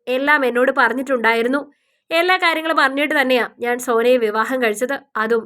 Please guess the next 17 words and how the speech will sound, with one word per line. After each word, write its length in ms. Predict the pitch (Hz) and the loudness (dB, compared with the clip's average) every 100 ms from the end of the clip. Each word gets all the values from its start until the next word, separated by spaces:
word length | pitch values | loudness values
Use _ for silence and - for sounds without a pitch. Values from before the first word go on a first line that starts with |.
| - | -6
എൻ്റെ 260 | 240 262 294 | -4 -2 0
ഒരാളുടെ 440 | 262 233 233 247 | 2 4 2 0
നിർബന്ധത്തിൽ." 560 | 240 208 208 214 214 285 - _ _ _ _ - | -2 -2 -4 -4 -4 -6 -8 _ _ _ _ -4
സോനയും 460 | 302 302 320 339 285 | 0 2 0 0 0
അവളുടെ 320 | 262 277 277 | 0 -2 0
അമ്മയും 380 | 233 240 233 214 226 | 0 0 -2 -2 -2
ഒരുപാട് 420 | 247 269 285 269 | -2 2 0 0
എതിർത്തതാണ് 520 | 214 220 254 233 196 202 - | -2 -2 0 0 -2 -10 -8
ഈ 80 | 262 | -4
വിവാഹം 400 | 247 233 247 269 | -2 0 -2 -2
വേണ്ടെന്ന് 420 | 247 240 262 285 | -2 0 -2 -2
പറഞ്ഞതാണ്. 540 | 302 262 254 277 226 202 - _ _ _ _ | 0 0 0 0 0 -2 -12 _ _ _ _
പക്ഷെ 280 | 233 220 - | -12 -12 -4
എനിക്ക് 260 | 240 220 262 | -4 -2 -6
സോനയെ 420 | 262 220 240 233 208 _ _ - | -2 0 2 0 -4 _ _ -6
അത്രയ്ക്ക് 420 | 269 269 320 269 | -6 -4 -6 -6
ഇഷ്ടമായിരുന്നു, 680 | 247 - 262 202 202 202 | -8 -6 -4 -2 -2 -2